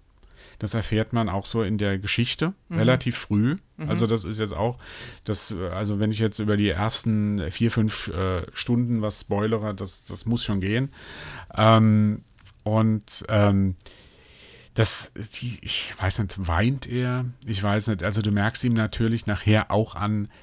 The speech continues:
Speaker 1: äh, du merkst ihm auch an, dass er um seine Frau trauert.
Speaker 2: Ah ja,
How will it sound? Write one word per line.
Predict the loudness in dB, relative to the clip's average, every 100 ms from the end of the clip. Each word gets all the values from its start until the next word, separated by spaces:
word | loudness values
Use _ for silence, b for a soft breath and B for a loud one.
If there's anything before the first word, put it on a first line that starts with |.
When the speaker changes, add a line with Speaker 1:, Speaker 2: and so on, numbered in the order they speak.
| -10
Speaker 1:
äh, | -6 0
du | 2
merkst | 2 0
ihm | 0
auch | 0 0
an, | -2 -2
dass | -2 -2
er | -2
um | -2
seine | 0 0 0
Frau | -2 -2 0
trauert. | 0 0 2 2 0 -4 2
Speaker 2:
Ah | 4
ja, | 4 2